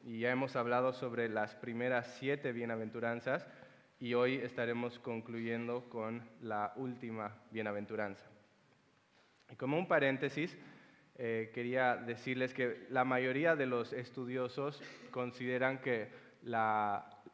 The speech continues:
la octava bienaventuranza es el versículo diez en sí, y que después el, el versículo once y doce son una especie de ampliación o explicación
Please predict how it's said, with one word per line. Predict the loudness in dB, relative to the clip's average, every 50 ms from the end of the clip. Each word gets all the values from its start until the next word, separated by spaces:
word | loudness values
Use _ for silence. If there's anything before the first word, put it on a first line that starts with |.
| _ -8
la | -2 0 2 2 2
octava | 2 -2 -2 4 6 6 8 8 6 6
bienaventuranza | 4 2 0 0 0 0 -2 -2 -2 0 0 0 0 0 0 2 2 2
es | 2 0 0 0 0 -2 -4 -10 -16 -18 -20 -20 -20 _ -8
el | -6 -6 -4
versículo | -2 -2 -2 -2 -2 -6 -6 -4 -2 -2 0 0 0
diez | 0 0 0 2 0 0 -2
en | -4 -6 -8 -8
sí, | -6 -4 -4 -4 -6 -8 -14 -20 -20 -20 -20 -20 -20 -20 -20 _ _
y | -8 -8 -4
que | -2 0 2
después | 2 0 -2 -2 0 2 2 2 2 2 -2 -4
el, | -4 -2 -2 -2 -4 -4
el | -6 -6 -4
versículo | -2 -4 -4 -4 -6 -10 -8 -6 -4 -2 -2 -2 -2 -4 -8 -16 -10 -4
once | 0 0 0 0 -2 -2 -2 -2
y | -2 0
doce | 0 0 0 0 0 -2 -4 -4 -4
son | -6 -6 -4 -4 -2
una | -2 -4 -4
especie | -6 -8 -6 -4 -4 -4 -4 -4 -4 -2 -2
de | 0 0 -2 -2
ampliación | -2 -4 -4 -4 -6 -6 -4 -4 -4 -4 -4 -6 -8 -6 -4 -2 -2 -2
o | -2 -4
explicación | -4 -6 -10 -12 -12 -10 -6 -6 -6 -6 -6 -8 -6 -4 -4 -6